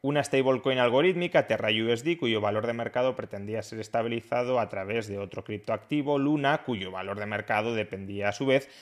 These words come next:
de que la red de stablecoins Terra U S D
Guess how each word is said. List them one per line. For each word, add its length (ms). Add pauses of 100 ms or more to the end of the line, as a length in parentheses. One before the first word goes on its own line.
(140)
de 180
que 120
la 160
red 240
de 120
stablecoins 800
Terra 320
U 180
S 140
D 220